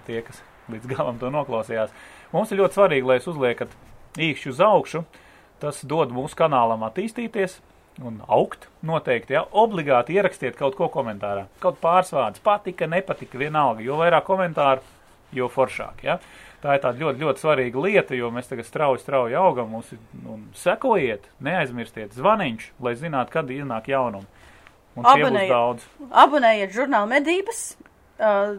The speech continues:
Speaker 2: tūlītās aprīlī būs jaunais pielikums par dažādām šaušanas disciplīnām, praktiski šaušanas padomi.
Speaker 1: Jej!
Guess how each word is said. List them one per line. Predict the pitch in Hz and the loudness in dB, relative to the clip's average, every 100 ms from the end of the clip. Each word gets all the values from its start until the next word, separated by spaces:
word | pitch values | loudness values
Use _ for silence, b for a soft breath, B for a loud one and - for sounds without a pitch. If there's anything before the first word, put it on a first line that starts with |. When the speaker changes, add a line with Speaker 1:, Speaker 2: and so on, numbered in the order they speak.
| 202 | -6
Speaker 2:
tūlītās | 247 254 311 285 202 254 | -4 0 2 4 4 2
aprīlī | 277 285 220 196 | 0 0 -2 -4
būs | 196 196 | -6 0
jaunais | 233 208 196 | 0 0 -4
pielikums | 262 254 214 208 190 | -2 -2 -2 -8 -14
par | - 196 | -12 -8
dažādām | 214 196 185 | -2 -2 -2
šaušanas | - 190 226 208 | -2 -2 -2 -8
disciplīnām, | 208 - - 202 180 180 | -10 -10 -10 -4 -4 -4
praktiski | - 220 226 196 - | 0 -2 -2 -8 -4
šaušanas | 226 220 196 | -4 -6 -2
padomi. | 233 226 208 190 185 | -2 0 -2 0 0
Speaker 1:
Jej! | 165 143 | 0 0